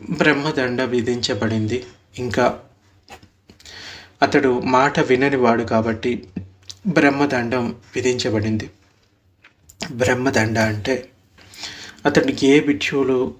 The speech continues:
అతనితోటి మాట్లాడకూడదు, అతడికి సలహాలు ఇవ్వకూడదు, అతనితో కలిసి ఉండకూడదు, ధమ్మాన్ని బోధించకూడదు, ధమ్మాన్ని బోధించకూడదు అని కాదు,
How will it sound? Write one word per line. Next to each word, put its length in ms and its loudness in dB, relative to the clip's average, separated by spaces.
అతనితోటి 500 -2
మాట్లాడకూడదు, 1160 0
అతడికి 320 -6
సలహాలు 580 0
ఇవ్వకూడదు, 840 -2
అతనితో 460 0
కలిసి 460 0
ఉండకూడదు, 800 -2
ధమ్మాన్ని 480 2
బోధించకూడదు, 960 -4
ధమ్మాన్ని 380 2
బోధించకూడదు 680 -2
అని 140 0
కాదు, 180 0